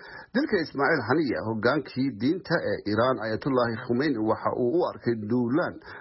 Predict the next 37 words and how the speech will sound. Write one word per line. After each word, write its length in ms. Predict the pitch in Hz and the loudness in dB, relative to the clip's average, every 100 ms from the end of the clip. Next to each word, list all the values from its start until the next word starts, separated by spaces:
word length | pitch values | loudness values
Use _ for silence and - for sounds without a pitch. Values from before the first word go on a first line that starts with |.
| - | -4
dalkiisa 480 | 202 196 135 117 110 | -2 0 -2 0 0
lagu 180 | 117 | 0
soo 300 | 160 - 104 107 | 0 0 0 2
qaaday. 400 | 117 104 123 120 - - - - _ _ | 4 4 2 -2 -8 -20 -20 -20 _ _
Qaraxa 340 | 214 208 - 110 | 0 0 0 0
lagu 200 | 123 147 | 0 0
dilay 240 | 120 120 | 0 0
Ismaaciil 560 | 127 101 110 107 151 113 | -2 -2 0 2 2 0
oo 180 | 92 113 | 0 0
Iiraan 320 | 107 117 135 | 2 2 2
aaminsan 380 | 113 117 117 - | 0 -2 -2 -2
tahay 240 | - 120 123 | 0 2 2
laga 200 | 110 127 | 0 -2
soo 200 | - 113 | -2 -2
riday 220 | 104 127 | 2 2
meelo 220 | 117 110 147 | 2 0 0
u 80 | |
dhow 140 | 139 131 | 0 -2
xuduudeeda. 560 | 110 113 165 156 - - _ - - - | 0 -2 0 0 0 -2 _ -20 -18 -14
Hoggaanka 440 | - 147 175 226 147 | -2 0 2 -2 -4
sare 240 | - 135 | -2 0
ee 120 | 139 | 2
Iiraan 300 | 110 117 147 120 | 2 2 0 0
waxa 380 | 139 139 - 110 107 | -2 -2 2 2 2
uu 180 | 127 120 | 0 -2
ku 140 | - 202 | -2 -4
tilmaamay 500 | - 113 107 123 131 | -2 0 2 2 2
in 140 | 135 | 2
lagu 180 | 131 175 | 0 0
soo 200 | - 120 | 0 -2
duulay 340 | 101 117 107 107 | 0 0 0 0
qarankii 640 | 104 - 131 107 - 110 98 104 | -2 0 0 0 -2 0 0 0
Iiraan. 360 | 131 120 123 95 - - - - - - | 2 0 0 -4 -14 -20 -18 -16 -18 -6
Isbeddel 480 | - - 285 202 156 | -2 -2 0 0 0
nooc 200 | 180 139 | 0 0
ma 120 | 131 | 0
ah 200 | 156 156 | 0 0